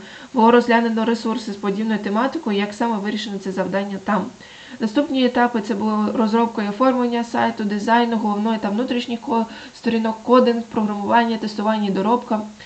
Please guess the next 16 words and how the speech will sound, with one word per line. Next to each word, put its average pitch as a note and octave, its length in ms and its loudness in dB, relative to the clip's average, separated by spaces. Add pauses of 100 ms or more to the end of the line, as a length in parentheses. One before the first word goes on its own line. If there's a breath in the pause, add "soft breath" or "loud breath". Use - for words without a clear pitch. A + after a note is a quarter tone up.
(380 loud breath)
просування A#3+ 640 4
і G#3 40 2
подальша A3+ 440 2
підтримка A#3 460 2
і G#3+ 80 0
оновлення. F#3+ 640 0 (2250 loud breath)
Розглянемо B3+ 580 6
деякі B3 380 6
з - 40 -4
пророблених A#3 640 2
етапів A#3+ 360 2
та G#3 160 -4
окремі A3 280 0
сторінки A3+ 400 -2
більш-менш G#3 440 -2
детально. F#3 560 2